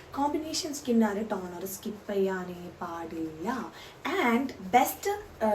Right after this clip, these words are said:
ടോണർ ഞാൻ കുറേ യൂസ് ചെയ്തിട്ടുണ്ട്. കുറേ പ്രോഡക്റ്റ്സ് സ്വിച്ച് ചെയ്ത്, സ്വിച്ച് ചെയ്ത് അവസാനം ഞാൻ മാഡ്ലി ലവ് ആയിട്ടുള്ള ഒരു ടോണറാണ് Plum-ൻ്റെ niacinamide and rice water ആയിട്ടുള്ള ഈ ടോണർ. And ഈ ടോണർ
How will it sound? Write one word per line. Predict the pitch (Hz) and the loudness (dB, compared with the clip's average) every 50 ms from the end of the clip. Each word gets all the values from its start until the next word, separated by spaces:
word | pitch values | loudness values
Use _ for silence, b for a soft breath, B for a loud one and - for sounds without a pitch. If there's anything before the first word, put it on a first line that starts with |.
| 202 202 220 | 2 2 2
ടോണർ | 208 196 196 190 190 190 208 208 202 | 2 4 4 2 2 0 0 -2 -2
ഞാൻ | 208 226 220 | -2 -2 0
കുറേ | 247 - - - 240 254 302 359 403 392 | -2 -2 -2 -2 -4 -2 0 0 2 4
യൂസ് | 359 254 226 - 247 | 4 4 4 6 6
ചെയ്തിട്ടുണ്ട്. | 233 226 220 214 226 208 202 233 226 | 6 6 6 4 2 2 2 2 0
കുറേ | - 226 - - 262 269 - | 0 -2 -2 -2 -2 -2 0
പ്രോഡക്റ്റ്സ് | 269 247 220 220 220 - - 254 262 254 | 2 2 2 2 0 -2 -2 -2 -2 0
സ്വിച്ച് | - 247 233 233 - - - | -2 -2 -4 -4 -4 -4 -2
ചെയ്ത്, | 269 247 226 269 - | 0 2 2 0 -2
സ്വിച്ച് | - 254 226 - - | -2 -4 -6 -4 -2
ചെയ്ത് | 277 247 233 254 B B B B B B B 247 | 0 0 2 0 B B B B B B B 0
അവസാനം | 262 262 - 330 294 285 294 294 302 302 311 311 320 330 330 294 269 | 0 2 2 4 4 4 4 4 2 2 0 0 0 0 0 0 2
ഞാൻ | 254 240 240 233 233 254 262 240 226 | 2 2 2 2 2 2 2 2 4
മാഡ്ലി | 220 226 240 247 226 226 285 285 294 294 294 311 311 311 311 320 320 320 320 320 320 320 320 302 | 4 4 2 2 0 -2 -2 -2 -2 0 0 0 0 0 0 2 4 6 8 10 10 10 10 10
ലവ് | 262 247 226 226 247 262 | 8 6 4 2 2 4
ആയിട്ടുള്ള | 247 240 240 233 226 220 214 226 330 B B B B B B - 240 | 4 4 4 4 2 2 2 2 2 B B B B B B 10 10
ഒരു | 233 240 - 240 | 10 10 8 4
ടോണറാണ് | 214 202 196 202 214 220 208 190 180 - 247 - - - - | 4 4 4 4 4 4 4 2 0 0 -2 -4 -4 0 4
Plum-ൻ്റെ | 269 247 254 262 277 277 240 220 214 208 208 220 262 B B B B B B B 233 240 | 6 6 6 6 6 6 8 8 8 8 6 4 2 B B B B B B B 2 4
niacinamide | 247 262 269 311 320 - 269 240 226 226 226 220 220 226 233 233 - 226 214 | 6 6 6 4 4 4 6 8 8 10 10 10 10 8 8 8 6 2 2
and | 214 214 220 214 214 214 | 4 4 4 4 4 4
rice | 202 202 214 214 - - 208 | 4 4 2 2 0 0 2
water | 190 185 180 - - - 294 403 427 415 392 330 247 220 190 - - - - | 2 2 0 0 0 2 4 6 6 6 6 6 6 6 4 4 2 0 0
ആയിട്ടുള്ള | 208 196 196 196 190 185 202 233 226 - 320 | -2 -2 0 0 2 2 4 2 4 8 10
ഈ | 349 392 - - 269 | 12 12 12 10 6
ടോണർ. | 196 180 170 165 170 165 - - B B B B B B - 220 226 | 2 2 0 -4 -6 -8 -10 -10 B B B B B B -4 -2 2
And | 247 269 254 220 - 233 226 | 2 4 2 2 0 0 0
ഈ | 233 240 - 247 | 0 0 -2 -2
ടോണർ | 202 185 180 185 196 | -4 -4 -4 -6 -6